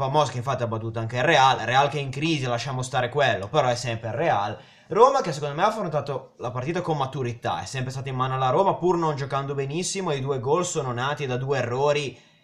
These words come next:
abbastanza clamorosi della difesa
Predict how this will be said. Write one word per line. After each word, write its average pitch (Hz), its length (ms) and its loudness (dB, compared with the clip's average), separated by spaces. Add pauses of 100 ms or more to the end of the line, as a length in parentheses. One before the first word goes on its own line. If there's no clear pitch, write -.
(320)
abbastanza 131 760 -2
clamorosi 156 600 2
della 139 140 0
difesa 127 800 -2